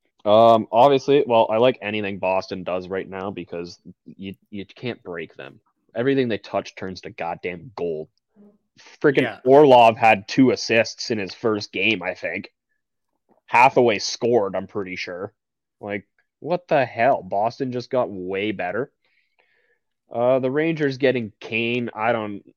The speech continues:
Speaker 1: I don't know. It kinda seems like that was just an organization caving to the pressure of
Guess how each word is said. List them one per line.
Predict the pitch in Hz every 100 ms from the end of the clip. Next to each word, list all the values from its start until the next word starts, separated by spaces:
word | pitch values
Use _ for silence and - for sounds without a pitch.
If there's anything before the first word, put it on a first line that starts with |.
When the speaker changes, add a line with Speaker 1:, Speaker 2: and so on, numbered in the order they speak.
| _
Speaker 1:
I | 110 107
don't | 101
know. | 107
It | 98
kinda | 120 117
seems | 110 117 107 107
like | 110 101
that | 107 104
was | 95 101 -
just | 104 101 - -
an | 101
organization | 98 101 101 92 95 95 - 98 95
caving | - 104 101 98 98
to | 98
the | 92
pressure | - 98 95 - 98
of | - 95 90